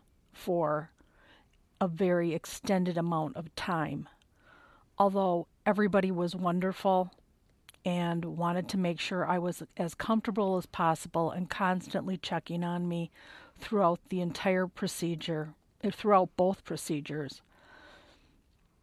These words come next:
Um, but the ultrasound biopsy was probably the most emotional one,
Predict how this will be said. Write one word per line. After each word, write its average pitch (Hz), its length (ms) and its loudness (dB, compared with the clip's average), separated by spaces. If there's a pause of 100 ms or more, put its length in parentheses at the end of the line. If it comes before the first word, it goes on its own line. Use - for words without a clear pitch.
(420)
Um, 170 480 4 (2500)
but - 540 2 (1700)
the 214 320 2
ultrasound 196 720 4
biopsy 170 960 2 (320)
was 190 200 -2
probably 170 500 0
the 170 120 -2
most 165 560 -4 (360)
emotional 175 640 0
one, 151 380 -2